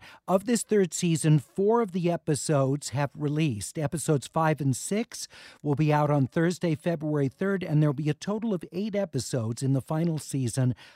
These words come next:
of Sort of. Champion is that Netflix series that I just mentioned earlier, uh, about, uh, musicians Bosco and Vida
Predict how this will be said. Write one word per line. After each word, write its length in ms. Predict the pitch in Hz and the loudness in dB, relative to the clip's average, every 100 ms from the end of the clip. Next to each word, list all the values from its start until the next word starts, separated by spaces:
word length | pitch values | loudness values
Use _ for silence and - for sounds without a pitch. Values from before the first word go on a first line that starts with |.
| - - | -20 -4
of 360 | 139 135 135 - 123 | 0 2 0 -6 -12
Sort 360 | - 143 123 | -4 -2 -2
of. 300 | 95 - _ _ _ - - - - | -4 -16 _ _ _ -20 -20 -20 -10
Champion 840 | - 254 294 - 175 156 151 233 | -2 2 2 2 2 4 4 2
is 440 | - 175 160 147 127 | -2 -2 0 0 -2
that 280 | 165 147 | -2 -2
Netflix 520 | 160 170 175 160 156 - | 0 -2 -2 -6 -8 -6
series 400 | 165 147 180 - | -2 0 -2 -4
that 100 | 156 | -4
I 100 | 143 | -4
just 280 | 160 - | -4 -2
mentioned 520 | 156 151 139 156 139 - | 2 2 0 0 0 -2
earlier, 580 | 151 143 131 139 165 233 - - - | -2 -2 0 -2 -2 -4 -10 -20 -12
uh, 220 | - 135 - | -4 -2 -2
about, 480 | 143 156 143 139 131 - | -6 -2 0 0 -4 -4
uh, 140 | 139 139 | -4 -4
musicians 720 | 160 135 139 147 - 143 127 - 123 - | -4 -4 -2 -2 0 0 0 -6 -10 -6
Bosco 580 | 143 151 - 160 143 | -4 -4 -4 -4 -4
and 340 | - 139 139 135 143 | -2 -2 -2 -2 -6
Vida 460 | 117 160 147 151 | -6 -4 -2 -4